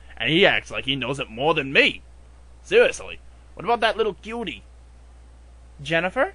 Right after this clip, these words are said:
She's still having nightmares. Occasionally. I ain't surprised.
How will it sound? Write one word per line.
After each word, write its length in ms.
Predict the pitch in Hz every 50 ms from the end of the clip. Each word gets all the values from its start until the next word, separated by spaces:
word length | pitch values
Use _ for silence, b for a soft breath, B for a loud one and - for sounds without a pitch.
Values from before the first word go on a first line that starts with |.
| - -
She's 220 | - - 427 392
still 200 | - - 294 269
having 280 | 247 247 240 226 214 196
nightmares. 680 | 180 180 180 - - 175 175 175 180 - - - - - - - - - - - - - - - - - - - - - - - - - - - - - -
Occasionally. 640 | 208 208 - 185 170 160 160 165 170 165 170 175 165 - - - - - - - - - - - - - - - - - - - - - - - - - - - - - - -
I 220 | - 120 127 123 123
ain't 280 | 123 135 135 120 -
surprised. 760 | - - 98 - - 110 127 165 175 117 95 92 80 - -